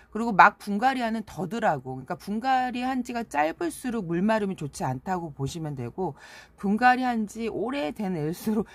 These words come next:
물마름이 상당히 좋고 물 흡수율이 많이 뛰어나지 못해요. 그때는 이제 저 같은 경우에 이제 오랫동안 분갈이를 안 해주고 키우기 때문에,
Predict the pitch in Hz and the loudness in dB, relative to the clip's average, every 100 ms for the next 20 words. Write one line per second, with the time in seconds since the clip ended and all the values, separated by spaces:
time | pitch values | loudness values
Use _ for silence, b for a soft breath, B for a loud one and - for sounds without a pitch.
0 | B 175 202 220 214 190 185 202 262 277 | B 0 4 6 4 2 -2 -4 -2 -2
1 | 254 180 139 - 160 156 135 135 170 254 | -2 -2 -6 -4 0 2 2 0 -2 -2
2 | - 269 247 180 180 185 139 139 156 175 | -4 -4 -4 -2 -2 -2 2 0 0 -2
3 | 165 - 294 381 370 226 190 131 131 180 | -4 -4 -2 0 2 0 -2 -4 -4 -4
4 | 139 135 - 147 135 127 123 131 - B | -4 -6 -4 -2 0 -2 -4 -10 -14 B
5 | B B 180 202 233 208 185 175 151 151 | B B 0 2 2 2 2 2 2 2
6 | 160 220 214 190 180 165 185 175 170 131 | 4 2 2 0 0 -2 0 2 2 2
7 | 147 180 160 156 - 294 269 - 156 147 | 0 -2 -4 -6 -6 -6 -6 -6 -4 -4
8 | 214 233 | -2 -4